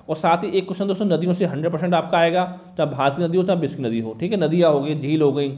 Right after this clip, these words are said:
जलप्रपात, ये सब दोस्तों, बहुत से परियोजना वगैरह, ये सब दोस्तों important है। और साथ ही आपकी पर्वत चोटी वगैरह आपकी आ-, आज क्वेश्चन आ जाता है, ठीक है? जैसे अ-, अरावली पर्वत श्रेणी की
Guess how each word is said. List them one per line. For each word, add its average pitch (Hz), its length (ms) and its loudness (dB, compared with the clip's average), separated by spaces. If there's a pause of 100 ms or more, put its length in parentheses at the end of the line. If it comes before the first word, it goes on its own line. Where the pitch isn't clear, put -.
(280)
जलप्रपात, 151 720 0 (260)
ये 180 60 -2
सब 208 180 2
दोस्तों, 208 220 0
बहुत 165 240 0
से 196 60 -2
परियोजना 156 340 2
वगैरह, 143 280 2
ये 170 140 -2
सब 185 180 0
दोस्तों 180 240 0
important 139 360 -4
है। 117 120 -4 (220)
और 151 80 -2
साथ 175 280 0
ही 208 60 0
आपकी 180 260 -2
पर्वत 175 280 2
चोटी 175 220 0
वगैरह 160 260 2
आपकी 160 280 2
आ-, 151 80 2 (120)
आज 147 180 2
क्वेश्चन 147 220 -8
आ 143 100 2
जाता 139 260 2
है, - 360 -6
ठीक 208 120 -4
है? 214 100 2 (340)
जैसे 147 140 0
अ-, 151 360 0
अरावली 156 280 6
पर्वत 165 260 0
श्रेणी 160 300 -8
की 170 100 -6